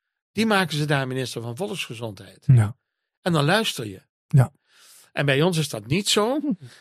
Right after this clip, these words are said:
Speaker 1: Wij hebben dus relatief veel managers die het vak niet snappen. Het alternatief is dan gewoon sturen op het proces, hè.
Speaker 2: Ja.
Speaker 1: Duurt niet te lang, de middelen enzovoorts.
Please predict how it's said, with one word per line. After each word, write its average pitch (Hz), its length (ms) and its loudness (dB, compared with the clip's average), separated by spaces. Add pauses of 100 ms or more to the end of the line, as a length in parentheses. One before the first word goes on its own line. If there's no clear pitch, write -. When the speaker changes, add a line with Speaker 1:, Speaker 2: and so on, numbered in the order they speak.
Speaker 1:
Wij 143 140 2
hebben 156 200 2
dus 131 140 0
relatief 143 680 -2
veel 156 300 4
managers 123 580 -2
die 123 200 -4
het 98 120 -8
vak - 260 -2
niet 170 140 -2
snappen. 196 520 -4 (1120)
Het 160 160 -2
alternatief 170 720 0
is 175 280 2
dan 127 240 -4
gewoon 123 440 2
sturen 120 680 -2
op 113 420 -6 (280)
het - 140 -6
proces, 131 560 0
hè. 160 120 -8 (260)
Speaker 2:
Ja. - 320 4
Speaker 1:
Duurt 113 200 -8
niet 127 160 -4
te 131 100 -4
lang, 131 380 -4
de 123 80 -12
middelen 127 360 -8
enzovoorts. 123 640 -6